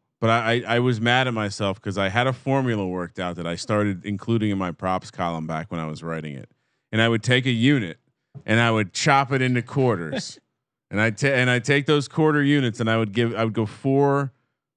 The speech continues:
Speaker 2: Okay.
Speaker 1: first touchdown props.
Speaker 2: But for this podcast, you just get one first touchdown per game.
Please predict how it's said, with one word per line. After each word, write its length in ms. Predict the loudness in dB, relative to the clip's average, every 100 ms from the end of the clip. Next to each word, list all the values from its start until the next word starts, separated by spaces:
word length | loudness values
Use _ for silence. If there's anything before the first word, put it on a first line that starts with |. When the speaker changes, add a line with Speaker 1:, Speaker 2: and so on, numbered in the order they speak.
| _ 2
Speaker 2:
Okay. 40 |
Speaker 1:
first 260 | 2 0 0
touchdown 500 | -2 -2 -4 -4 -4
props. 480 | -4 -4 -6 -4
Speaker 2:
But 220 | 2 2 4
for 100 | 4
this 520 | 4 2 0 -8 -12 _ 0
podcast, 680 | 2 2 2 2 2 -2 0
you 140 | 2
just 200 | 2 2
get 160 | 2 2
one 540 | 2 4 4 2 0 -2 _ _ _ _ 0
first 220 | 0 2
touchdown 560 | 2 2 2 4 4 4
per 480 | 4 4 4 2 0
game. 360 | 0 0 0 -6